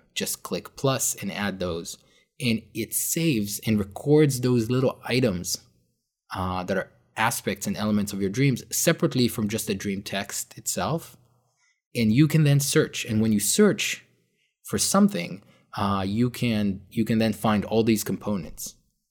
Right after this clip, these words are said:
which is fantastic because, you know, again, they're, they're sort of mapped out. And when you look at the dashboard that they have in the browser, it's really, it's really showing you, um,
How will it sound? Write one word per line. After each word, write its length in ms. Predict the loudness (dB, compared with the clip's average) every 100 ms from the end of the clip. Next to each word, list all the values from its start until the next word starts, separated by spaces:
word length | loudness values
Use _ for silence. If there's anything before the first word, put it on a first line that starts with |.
| -18
which 160 | -6
is 100 | -6
fantastic 720 | -4 -4 2 2 2 -4 -10
because, 420 | -6 -4 -2 -2 -4 _ _
you 220 | -4 -2
know, 100 | 0
again, 300 | 0 2 2
they're, 240 | 2 0 -4 -20 _
they're 140 | -2 -2
sort 240 | 4 4
of 80 | 6
mapped 320 | 2 0 -2
out. 300 | 0 0 0
And 160 | 0 0
when 100 | 0
you 100 | 0
look 220 | -2 -4
at 80 | -6
the 80 |
dashboard 800 | -4 0 0 0 -4 -4 -2 -4 -10 _ _
that 100 | -6
they 80 | -4
have 240 | -2 -2 -2
in 80 |
the 160 | -4 -2
browser, 480 | 0 0 0 -2 -4 -10 -20 _ -12
it's 240 | -8 -2
really, 500 | 4 4 4 0 -6 _
it's 180 | -10 -2
really 180 | 0 2
showing 460 | 2 4 4 6 4
you, 360 | 2 2 -2 -10 _ _ _ _
um, 640 | -6 -4 -4 -6 -8 -12